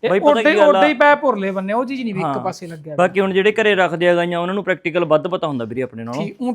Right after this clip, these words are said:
Speaker 1: ਢਾਂਚਾ ਢੂੰਚਾ ਬੜਾ
Speaker 2: ਢਾਂਚਾ
Speaker 1: ਕਮਾਲ ਦਾ,
Speaker 2: ਫੁੱਲ
Speaker 1: ਊਂ
Speaker 2: ਵੀਰੇ।
Speaker 1: ਲੱਗਦੀ ਆ ਯਾਰ ਵੀ ਚੰਗੇ ਦੁੱਧ ਦੀ ਮਾਲਕ ਆ।
Speaker 2: ਦਿਓਗੀ
Speaker 1: ਹਨਾ?
Speaker 2: ਬਾਈ ਦੁੱਧ।
Speaker 1: ਕਿੰਨੇ ਪੈਸੇ ਦੇ ਕੱਚੀ ਦੀ ਅੱਜ ਆਈ?
Speaker 2: ਇਹਦਾ ਵੀਰੇ ਕੱਚੀ ਦਾ ਇੱਕ ਪੰਦਰਾਂ।
Speaker 1: ਇੱਕ ਲੱਖ ਤੇ?
Speaker 2: ਪੰਦਰਾਂ ਹਜ਼ਾਰ ਅੱਜ ਦਾ ਰੇਟ।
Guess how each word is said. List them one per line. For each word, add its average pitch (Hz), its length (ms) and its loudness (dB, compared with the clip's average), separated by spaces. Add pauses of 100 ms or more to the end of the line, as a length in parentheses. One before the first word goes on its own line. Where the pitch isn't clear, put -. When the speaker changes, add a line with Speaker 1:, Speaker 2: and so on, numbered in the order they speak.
Speaker 1:
ਢਾਂਚਾ 277 380 0
ਢੂੰਚਾ 262 340 -2
ਬੜਾ 208 160 0
Speaker 2:
ਢਾਂਚਾ 220 180 2
Speaker 1:
ਕਮਾਲ 247 340 2
ਦਾ, 254 80 2
Speaker 2:
ਫੁੱਲ 285 140 0
Speaker 1:
ਊਂ 277 60 0
Speaker 2:
ਵੀਰੇ। 262 200 6
Speaker 1:
ਲੱਗਦੀ 254 280 -6
ਆ 214 60 2
ਯਾਰ 180 140 -2
ਵੀ 233 100 -8
ਚੰਗੇ 226 520 -4
ਦੁੱਧ 220 220 -8
ਦੀ 247 120 -8
ਮਾਲਕ 220 380 -4
ਆ। 143 80 -12
Speaker 2:
ਦਿਓਗੀ 240 360 4
Speaker 1:
ਹਨਾ? 202 80 4
Speaker 2:
ਬਾਈ 165 120 2
ਦੁੱਧ। 160 160 -2 (520)
Speaker 1:
ਕਿੰਨੇ 269 280 -2
ਪੈਸੇ 220 280 -6
ਦੇ 233 80 -4
ਕੱਚੀ 226 380 -12
ਦੀ 190 140 -8
ਅੱਜ 156 160 -12
ਆਈ? 143 160 -16 (160)
Speaker 2:
ਇਹਦਾ 190 180 4
ਵੀਰੇ 214 160 4
ਕੱਚੀ 196 300 -2
ਦਾ 185 60 2
ਇੱਕ 180 140 -4
ਪੰਦਰਾਂ। 113 320 -8 (320)
Speaker 1:
ਇੱਕ - 220 -10
ਲੱਖ 220 280 -4
ਤੇ? 269 220 -4 (140)
Speaker 2:
ਪੰਦਰਾਂ 170 340 0
ਹਜ਼ਾਰ 131 220 -2
ਅੱਜ 113 80 -6
ਦਾ 110 160 -10
ਰੇਟ। 95 200 -18